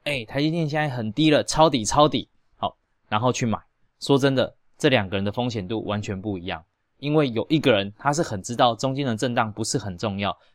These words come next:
等到二零二四牛回的时候，这一间公司自然会有应该要属于它的价格，但另外一个人可能中间在一个震荡，他就跑掉了，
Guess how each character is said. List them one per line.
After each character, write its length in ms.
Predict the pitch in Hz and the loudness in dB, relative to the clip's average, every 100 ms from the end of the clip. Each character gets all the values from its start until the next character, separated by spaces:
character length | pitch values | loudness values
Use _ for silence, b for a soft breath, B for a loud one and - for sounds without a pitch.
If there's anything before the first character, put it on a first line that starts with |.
| - | -8
等 140 | 117 | 2
到 140 | 147 | 4
二 180 | 156 160 | 4 4
零 180 | 131 120 | 2 2
二 100 | 139 | 2
四 200 | 123 131 | 2 0
牛 260 | 107 104 110 | 0 0 0
回 160 | 104 | -2
的 100 | 95 | -2
时 180 | 95 87 | -6 -6
候， 220 | 98 92 - _ _ _ | -4 -4 -8 _ _ _
这 120 | - 170 | 6 6
一 40 | |
间 160 | 175 170 | 6 4
公 200 | 170 165 | 2 2
司 320 | 147 143 143 | 0 -2 -2
自 220 | - 151 | -6 0
然 200 | 127 101 | 2 0
会 200 | 101 120 | -2 -4
有 180 | 101 - - - | -2 -6 -12 -8
应 180 | 127 | -6
该 160 | 127 117 | -2 0
要 260 | 120 104 - | 0 -2 -6
属 260 | - 101 90 | -10 -8 -6
于 20 | |
它 140 | 92 | -4
的 80 | 104 | -4
价 220 | 92 90 | -6 -8
格， 200 | 87 - - _ _ _ - | -10 -16 -18 _ _ _ 0
但 180 | 147 | 2
另 160 | 147 143 | 2 4
外 140 | 143 | 6
一 40 | 139 | 6
个 80 | 117 | 2
人 160 | 98 | -2
可 120 | 104 | -4
能 120 | 101 98 | -6 0
中 180 | 120 | 0
间 160 | 123 120 | 2 2
在 140 | 120 | 4
一 60 | 113 | 2
个 80 | 101 | 0
震 220 | 113 101 | -2 -4
荡， 120 | 98 | -4
他 140 | 95 104 | -4 -4
就 80 | |
跑 180 | 101 90 | -4 -6
掉 220 | - 95 | -4 -4
了， 140 | - | -4